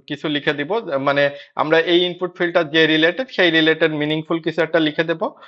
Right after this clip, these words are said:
So এটা আমাদের এই ইনপুট, আহ, ফিল্ডের ভিতরে প্লেসহোল্ডার টেক্সট হিসেবে দেখাবে।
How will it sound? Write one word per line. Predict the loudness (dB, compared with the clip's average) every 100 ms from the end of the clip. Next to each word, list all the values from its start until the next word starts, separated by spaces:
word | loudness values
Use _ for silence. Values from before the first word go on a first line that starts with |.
| -20 _ 0
So | 2 2 -2
এটা | 0 2 2 -2
আমাদের | -4 0 0
এই | 0 -2
ইনপুট, | -6 -8 -8 -2
আহ, | -2
ফিল্ডের | 0 -2 0 0
ভিতরে | -4 -2 -2 -2
প্লেসহোল্ডার | -4 0 0 0 0 0
টেক্সট | 0 -8 -8
হিসেবে | -6 -4 -2
দেখাবে। | 0 0 -2 -8